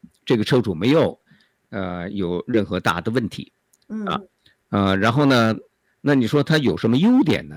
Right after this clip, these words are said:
Speaker 1: 就说这个车主最喜欢的是什么？他说他最喜欢的就是这个超棒的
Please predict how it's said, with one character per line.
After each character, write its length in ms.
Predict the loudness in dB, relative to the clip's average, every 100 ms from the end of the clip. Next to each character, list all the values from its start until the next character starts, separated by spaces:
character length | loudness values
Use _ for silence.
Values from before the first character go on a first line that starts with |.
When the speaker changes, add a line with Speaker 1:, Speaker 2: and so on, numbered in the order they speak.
| -12
Speaker 1:
就 100 | -6
说 140 | -2 -2
这 140 | -2
个 80 | -2
车 180 | 0 0
主 240 | 0 -6
最 160 | 0 0
喜 180 | 0 -4
欢 160 | -4
的 80 | -4
是 60 | -6
什 60 |
么？ 60 | -4
他 120 | -2
说 220 | 0 0 -2 -6
他 160 | -2
最 160 | 2 2
喜 160 | 2 -2
欢 160 | 0
的 100 | 0
就 120 | 0 0
是 60 |
这 100 | 0
个 120 | -2 -2
超 260 | 0 0
棒 240 | 0 0 0
的 240 | -4 -6